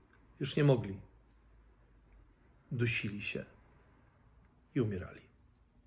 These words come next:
Rzymianie byli mistrzami w zadawaniu takiej śmierci, żeby wszyscy, widząc tych skazańców, bali się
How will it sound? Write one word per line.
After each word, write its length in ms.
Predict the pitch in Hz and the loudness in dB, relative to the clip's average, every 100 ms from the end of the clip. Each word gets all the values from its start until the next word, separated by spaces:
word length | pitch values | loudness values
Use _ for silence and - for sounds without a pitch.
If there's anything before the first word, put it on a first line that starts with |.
| - - - _ - _ - - | -20 -20 -20 _ -20 _ -20 -8
Rzymianie 480 | 117 147 143 123 110 | 0 4 4 2 -2
byli 240 | 123 123 | -4 -4
mistrzami 760 | 123 120 - - 139 127 101 101 - - - - - - | -4 -6 -6 -4 -2 -2 -2 -8 -16 -20 -20 -20 -20 -8
w 420 | 120 98 113 123 120 - - 180 | -6 -2 0 0 -2 -10 -10 -4
zadawaniu 760 | 110 113 110 107 120 120 113 | 0 0 0 2 2 2 0
takiej 360 | 113 139 135 117 | 2 0 0 -2
śmierci, 800 | - 135 139 113 - - 131 139 - - - - - | -2 6 6 6 0 -4 -4 -6 -14 -20 -20 -20 -4
żeby 280 | 120 117 | 0 0
wszyscy, 760 | 117 - 143 - - 143 165 185 - - | -2 0 0 0 0 2 2 -2 -10 -10
widząc 580 | 104 147 135 135 147 - | 0 2 4 2 0 -6
tych 180 | - | -8
skazańców, 760 | - - 120 123 104 - 139 139 - - - - - - - | -6 -2 2 2 0 -2 -4 -4 -14 -20 -20 -20 -20 -20 -10
bali 440 | 98 110 113 101 | 4 6 6 2
się 300 | - - - | -4 -6 -8